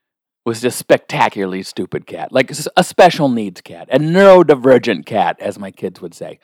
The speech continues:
Uh, <laughs> in fact, our favorite how dumb he was story is, uh, one time the power went out and we had to light candles, and he sat on a candle and burned a hole in his ass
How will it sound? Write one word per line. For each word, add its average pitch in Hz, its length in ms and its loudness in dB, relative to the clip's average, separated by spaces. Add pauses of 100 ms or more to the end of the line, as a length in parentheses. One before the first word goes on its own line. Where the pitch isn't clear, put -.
(520)
Uh, 95 540 4 (1400)
<laughs> - 1160 -14
in 131 100 -14
fact, 123 240 0 (1000)
our 123 140 0
favorite 123 420 0
how 117 160 0
dumb 110 320 -4
he 127 120 -10
was 117 220 -4
story 110 420 -2
is, 98 200 -6
uh, 95 140 -4
one 107 200 -8
time 107 200 -10
the 95 80 -8
power 95 360 -6
went 113 180 -6
out 110 200 -8
and 101 100 -16
we 98 60 -12
had 98 120 -12
to 87 60 -10
light 90 260 -10
candles, 98 640 -12 (1300)
and 92 300 -6
he 233 300 -10
sat - 540 -2
on 214 140 -4
a 101 80 -10
candle 95 600 -12
and 90 220 -10
burned 98 260 -2
a 90 40 -2
hole 98 280 0
in 92 80 -8
his 87 160 -8
ass 80 420 -6